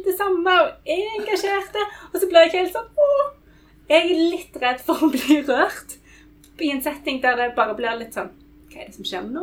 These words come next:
Hvorfor er det sånn? Eh, hvordan, eh, har, har du dette problemet? Er dette noe jeg arver, eller er dette en sånn, for, eller kanskje arver, men ikke fra deg? <laughs> Hva, eh, eh, hva,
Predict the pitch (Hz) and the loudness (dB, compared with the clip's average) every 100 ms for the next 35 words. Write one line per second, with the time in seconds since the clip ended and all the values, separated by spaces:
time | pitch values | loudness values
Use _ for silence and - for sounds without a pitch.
0 | 403 349 - - 254 240 320 359 - - | -10 -16 -20 -12 -12 -8 -10 -12 -20 -20
1 | - - - 269 269 262 247 - - _ | -20 -18 -2 0 0 -2 -6 -10 -20 _
2 | - - 359 359 339 320 294 262 254 277 | -18 -6 -6 -4 -4 -4 -6 -6 -4 0
3 | 285 269 277 302 311 302 - - - 214 | -2 2 2 2 -8 -8 -12 -10 -10 -8
4 | 190 - - - 262 254 254 214 - - | -8 -12 -18 -10 -10 -8 -12 -12 -12 -4
5 | 320 269 320 - 254 262 247 240 226 240 | -4 0 -2 0 -2 -2 -4 -8 -8 -10
6 | 226 - 233 240 - _ _ - - 208 | -10 -12 -12 -14 -18 _ _ -10 -6 -8
7 | 190 - _ 240 226 226 214 226 254 - | -8 -14 _ -12 -6 -6 -2 -4 -4 -10
8 | - 214 196 247 311 381 - - - 330 | -8 -8 0 0 2 -2 -8 -14 2 6
9 | 381 370 392 339 - 359 339 262 - 311 | 8 8 8 6 2 -8 -8 -10 -4 0
10 | 320 - - - 269 254 240 240 - - | 0 0 -10 0 2 4 0 -4 -20 -18
11 | - 269 262 - | -6 -2 0 0